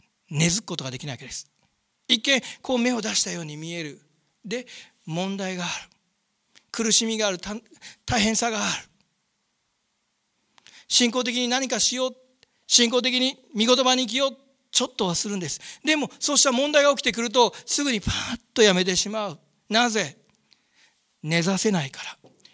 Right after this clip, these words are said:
岩地で硬いから根ざせないんですよ。根ざせないんです。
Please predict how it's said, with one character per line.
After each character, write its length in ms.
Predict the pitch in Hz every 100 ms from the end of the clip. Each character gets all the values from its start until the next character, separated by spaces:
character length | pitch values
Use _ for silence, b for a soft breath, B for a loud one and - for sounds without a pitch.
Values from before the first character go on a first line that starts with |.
| _
岩 320 | 208 233 254
地 160 | - 247
で 140 | 254
硬 340 | - 233 285
い 80 | 269
か 140 | 220 202
ら 80 |
根 160 | 180 202
ざ 120 | 233
せ 140 | 233 262
な 120 | 247
い 60 |
ん 40 | 185
で 100 | 151
す 120 | -
よ。 120 | 147 - _ _ _ _ _ _ _ _ _ _
根 160 | - 240
ざ 180 | 262 277
せ 140 | 302
な 160 | 311 277
い 60 |
ん 20 | 202
で 80 | 143
す。 140 | -